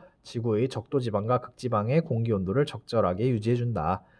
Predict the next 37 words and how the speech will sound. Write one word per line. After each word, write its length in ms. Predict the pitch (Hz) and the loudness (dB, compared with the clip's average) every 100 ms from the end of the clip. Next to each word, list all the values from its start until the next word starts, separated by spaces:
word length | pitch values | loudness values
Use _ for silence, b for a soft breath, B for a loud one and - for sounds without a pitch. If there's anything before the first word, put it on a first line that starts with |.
| b b | b b
만일 200 | - 104 | -8 -6
태풍이 340 | 117 165 196 147 | -4 -2 0 0
없다면 680 | 87 - 113 113 160 196 | 0 -4 -2 2 2 2
적도 300 | 185 - 135 | 0 -4 -2
지방과 340 | 120 113 120 120 | 0 0 0 0
극지방의 500 | 113 - 123 117 123 | 0 -4 -2 0 0
온도 240 | 107 113 | 0 -2
차가 220 | 117 120 | 2 2
점점 300 | 117 104 104 | 2 0 -2
심해져 360 | 110 156 135 110 | 2 2 6 4
이상기온이 460 | 98 131 127 107 | 4 2 2 2
생기고 500 | 107 139 143 110 156 B B B | 0 0 2 4 4 B B B
지구의 300 | - 113 110 | -10 -4 -2
생태계가 460 | 113 160 170 117 95 | -2 -2 0 0 -2
파괴될 320 | - 156 147 | -2 -2 -2
수도 180 | - 90 | -4 -10
있다. 300 | - 98 - b b b b | -10 -14 -16 b b b b
또, 100 | - | -6
강한 300 | - 143 156 | -2 0 2
바람과 340 | 156 127 131 147 | 2 2 2 2
많은 220 | 117 131 | 2 2
비를 160 | 127 123 | 0 0
동반하는 440 | 120 127 123 120 | 0 2 2 2
태풍은 540 | 170 160 175 143 123 - B B | 0 2 4 6 4 0 B B
가뭄으로 560 | - 131 139 143 135 135 | -6 -4 -2 -4 -4 -6
생긴 340 | 135 151 151 127 | -6 -6 -6 -2
물 180 | 123 | -2
부족 260 | 127 127 123 | -2 -2 0
문제 240 | 120 110 | 0 2
해결하기도 400 | 131 151 139 120 | 4 6 6 6
하고, 320 | 120 120 165 196 - | 4 6 6 4 0
대기 240 | 117 120 | 4 4
중 140 | 143 | 2
미세먼지나 460 | 127 131 139 123 123 | 2 2 2 2 4
오염물질을 500 | 110 127 120 113 117 | 4 4 2 0 -2
씻어내기도 480 | 117 160 165 120 110 | 0 2 4 4 2
한다. 380 | 123 107 92 | 2 2 0